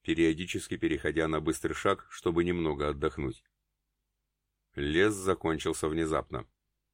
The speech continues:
Глазам людей, отупевшим от однообразного мелькания тёмных силуэтов деревьев, неожиданно предстала широкая равнина, над которой в предрассветной дымке вставало оранжевое солнце.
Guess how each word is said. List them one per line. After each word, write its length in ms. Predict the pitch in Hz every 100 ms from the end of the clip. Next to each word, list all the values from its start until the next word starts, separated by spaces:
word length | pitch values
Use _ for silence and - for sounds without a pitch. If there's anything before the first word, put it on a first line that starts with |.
| _ _ _ _
Глазам 480 | 67 78 82 98 95
людей, 480 | 95 90 95 69 -
отупевшим 680 | 67 69 80 80 76 - 85
от 140 | 76 80
однообразного 720 | 71 76 73 80 76 78 73
мелькания 540 | 76 73 80 76 76
тёмных 380 | 71 85 78 69
силуэтов 460 | - 76 76 73 67
деревьев, 560 | 73 90 85 65 - _ _ _ _ _ _
неожиданно 600 | 80 82 85 101 107 107
предстала 580 | 98 92 - 95 98 -
широкая 560 | - 90 90 95 101 92
равнина, 600 | 95 95 95 76 60 58 _ _ _
над 240 | 76 78 -
которой 440 | 82 101 95 80
в 80 | -
предрассветной 720 | 76 73 76 - 82 85 78
дымке 480 | 76 92 - 101 - _ _
вставало 580 | - - 98 98 98 101
оранжевое 720 | - 87 78 78 69 76 76
солнце. 520 | 71 - 67 - 62